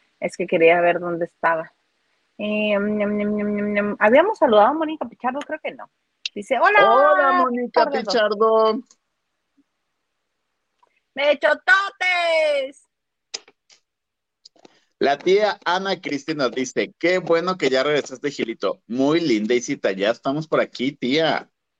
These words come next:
Speaker 2: La, co-, como los gatos, tenemos siete vidas y apenas gasté una".
Speaker 1: La R, llegando y reportando. Muy bien. Oigan, ¿ya le dieron like?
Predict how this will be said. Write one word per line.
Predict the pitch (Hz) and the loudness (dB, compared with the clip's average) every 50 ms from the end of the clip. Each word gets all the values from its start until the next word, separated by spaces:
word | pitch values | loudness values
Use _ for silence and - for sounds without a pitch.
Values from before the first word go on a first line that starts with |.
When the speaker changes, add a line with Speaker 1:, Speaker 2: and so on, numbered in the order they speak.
| _ _ | _ _
Speaker 2:
La, | - 101 104 98 98 - 85 | -6 -6 -4 -4 -6 -10 -6
co-, | - 113 107 107 | -4 -4 -4 -2
como | - 110 104 107 107 | -2 -2 -2 0 0
los | 104 107 101 101 | 0 -2 0 0
gatos, | 117 123 135 - 156 127 120 - | 0 0 0 0 -2 -4 -2 -4
tenemos | 107 98 101 107 127 131 | -6 -4 -2 -4 -4 -2
siete | 139 135 - 143 127 | -4 -4 -2 -2 0
vidas | 135 135 135 123 110 92 - | 0 0 0 0 -2 -2 -2
y | 104 | -4
apenas | 95 - 107 113 120 120 | -4 -4 -2 -2 -2 -2
gasté | 113 110 - - 123 117 | -2 -2 -4 -2 -2 -2
una". | 113 113 110 101 90 - - _ _ _ _ _ _ _ _ _ _ _ _ _ _ _ _ _ _ _ _ _ _ _ _ _ _ _ _ _ _ _ _ _ _ _ _ _ _ _ _ _ _ _ _ _ _ _ _ _ _ _ _ _ _ _ _ _ _ _ _ _ _ _ _ _ _ _ _ _ _ _ _ _ _ _ _ _ _ | 0 0 -2 -2 -4 -6 -12 _ _ _ _ _ _ _ _ _ _ _ _ _ _ _ _ _ _ _ _ _ _ _ _ _ _ _ _ _ _ _ _ _ _ _ _ _ _ _ _ _ _ _ _ _ _ _ _ _ _ _ _ _ _ _ _ _ _ _ _ _ _ _ _ _ _ _ _ _ _ _ _ _ _ _ _ _ _
Speaker 1:
La | - 311 339 370 370 392 415 392 | -2 4 4 6 6 6 4 4
R, | 349 330 320 311 285 277 269 262 254 247 240 233 233 226 214 | 0 -2 -4 -4 -4 -4 -6 -6 -8 -8 -10 -8 -10 -10 -10
llegando | 214 269 262 285 339 370 370 349 339 | -10 -12 -10 -8 -10 -10 -10 -12 -14
y | 311 | -10
reportando. | 220 277 302 - 339 320 320 - 285 262 254 240 240 226 233 | -6 -8 -8 -6 -8 -14 -10 -10 -10 -10 -8 -10 -10 -8 -8
Muy | 233 247 262 277 294 311 349 381 392 | -8 -8 -8 -8 -8 -10 -10 -10 -10
bien. | 330 311 302 294 302 302 302 311 320 320 320 320 302 | -10 -10 -10 -10 -10 -10 -10 -10 -10 -10 -10 -12 -12
Oigan, | 277 262 269 262 269 262 233 | -12 -10 -6 -6 -4 -4 -2
¿ya | 254 247 | -4 -2
le | 277 302 330 | -2 -4 -4
dieron | 339 339 349 359 | -4 -6 -2 0
like? | 392 415 453 427 _ - | 0 0 0 -2 _ -18